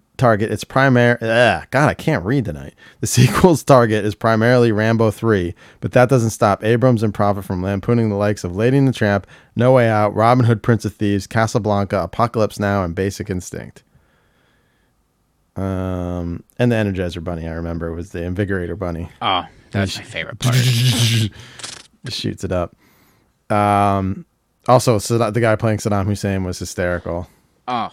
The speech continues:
Speaker 2: and it, it might be one of my favorite, if not my favorite line from any film ever made.
Speaker 1: And?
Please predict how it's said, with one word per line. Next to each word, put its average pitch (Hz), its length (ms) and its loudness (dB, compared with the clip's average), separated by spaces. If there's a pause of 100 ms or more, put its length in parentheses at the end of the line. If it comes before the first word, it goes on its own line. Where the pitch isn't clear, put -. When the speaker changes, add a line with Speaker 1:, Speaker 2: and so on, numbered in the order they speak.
(220)
Speaker 2:
and 175 140 2
it, 156 260 0
it 170 120 2
might 175 280 0
be 180 160 0
one 151 180 2
of 147 60 -4
my 135 160 -2
favorite, 127 720 -6
if 135 200 -8
not 127 200 -6
my 117 200 -6
favorite 120 360 -10
line 117 420 -10
from 110 260 -20 (160)
any 123 260 -8
film 117 380 -12 (160)
ever 101 280 -12
made. 90 320 -16 (320)
Speaker 1:
And? 90 460 -4